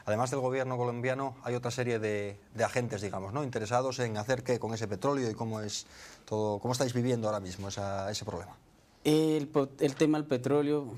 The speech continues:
Speaker 2: usted sabe que el petróleo no los, eh, el gobierno colombiano, como yo le decía, va, eh, haciendo cosas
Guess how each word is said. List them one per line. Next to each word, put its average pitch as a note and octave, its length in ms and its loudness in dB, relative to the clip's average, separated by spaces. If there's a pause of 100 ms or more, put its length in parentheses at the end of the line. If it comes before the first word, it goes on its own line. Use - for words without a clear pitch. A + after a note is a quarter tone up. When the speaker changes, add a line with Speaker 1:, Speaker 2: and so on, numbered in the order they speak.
Speaker 2:
usted C3+ 220 -2
sabe C3 300 2
que B2+ 400 2 (800)
el C3 380 2
petróleo C#3 680 2
no C3+ 140 2
los, C3 680 -2
eh, A#2 640 0
el A#2 120 -2
gobierno C#3 480 2
colombiano, C3 720 0
como B2 240 -2
yo B2 140 0
le C3 100 0
decía, C3 440 0 (120)
va, B2+ 340 4 (320)
eh, A#2 480 -2 (340)
haciendo B2+ 640 2
cosas C#3 500 2